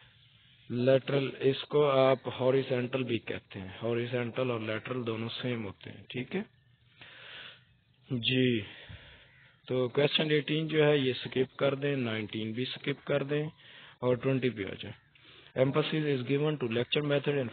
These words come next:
philosophy of، تو یہ پیرینیلزم۔ اور کویشچن نمبر ٹوئنٹی ون کو اسکپ کر دیں، ٹوئنٹی ٹو پہ آ جائیں۔ Selection of one of the alter-، alternative among man-،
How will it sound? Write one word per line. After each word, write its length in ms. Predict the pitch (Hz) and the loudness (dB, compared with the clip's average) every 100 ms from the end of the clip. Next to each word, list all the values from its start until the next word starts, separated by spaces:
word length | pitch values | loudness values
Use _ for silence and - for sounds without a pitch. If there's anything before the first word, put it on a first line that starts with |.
| - | -2
philosophy 400 | 127 123 139 143 | -2 -2 -2 -2
of، 60 | 139 | -2
تو 100 | - | -6
یہ 140 | 107 104 - | -6 -6 -4
پیرینیلزم۔ 840 | 113 113 123 135 147 151 151 156 160 _ _ - - - - - _ | -2 -2 -2 -2 -2 -2 -2 -4 -6 _ _ -20 -20 -20 -20 -20 _
اور 760 | - 113 113 110 107 104 98 92 | -2 0 2 0 -2 -4 -4 -4
کویشچن 340 | - 127 - 135 | -2 -2 0 -2
نمبر 220 | 127 120 | -2 -2
ٹوئنٹی 320 | 113 113 113 | -2 -4 -4
ون 220 | 110 117 | -4 -4
کو 140 | 131 156 | -4 -6
اسکپ 420 | 143 147 151 - | -6 -4 -6 -4
کر 180 | 151 147 | -2 0
دیں، 240 | 143 151 160 - - _ | -2 -4 -6 -12 -20 _
ٹوئنٹی 260 | 127 123 123 | -4 -2 -2
ٹو 200 | 127 139 | -2 0
پہ 160 | 143 | 2
آ 20 | |
جائیں۔ 320 | 143 160 156 131 | 0 0 -4 0
Selection 440 | 127 - 135 127 | 0 2 0 -2
of 100 | 107 | -2
one 240 | 127 143 | -2 0
of 160 | 131 117 | -2 -2
the 20 | 117 | -4
alter-، 420 | 113 120 - 127 | -4 -6 0 2
alternative 840 | 131 143 139 120 110 131 135 - | 2 0 0 0 0 0 0 -2
among 360 | 120 120 117 113 113 | -2 0 -2 -4 -4
man-، 280 | 123 135 147 | -2 0 -2